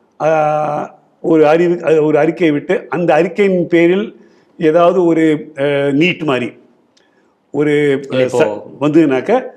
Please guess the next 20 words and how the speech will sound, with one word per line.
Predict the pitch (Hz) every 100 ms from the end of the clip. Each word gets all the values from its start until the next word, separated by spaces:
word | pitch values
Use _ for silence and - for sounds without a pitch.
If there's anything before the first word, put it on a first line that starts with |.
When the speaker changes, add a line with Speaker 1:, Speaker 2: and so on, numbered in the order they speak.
| _ -
Speaker 1:
உச்சநீதிமன்றத்தை | 185 226 196 180 160 160 160 214
இவங்க | 175 175 240 277 - _ _ _
மதிக்க | 196 185 196 190 135
மாட்டாங்க. | 110 82 - _ _ _ _ _ _ _
அதே | 123 175 196
மாதிரி, | 185 180 214 - - - 170
ஆ, | 156 156 147 143 - _
தமிழ்நாட்டை | 151 180 175 165 165
பொறுத்தவரை, | 160 151 156 165
ஹெச் | 135 160
ஆர் |
என் | 151
சியை | 127 135
பொறுத்தவரை, | 135 139 131 180 - - -
ஆ, | 131 131 123
இந்த | 123 - 127
ஆதிகேசவலு | 147 160 156 139 135 123 139
மகாதேவன் | 123 123 135 131 123
ஜட்ஜ்மெண்ட், | 110 117 123 120 - _ 113
மாண்பு | 127 131 131 120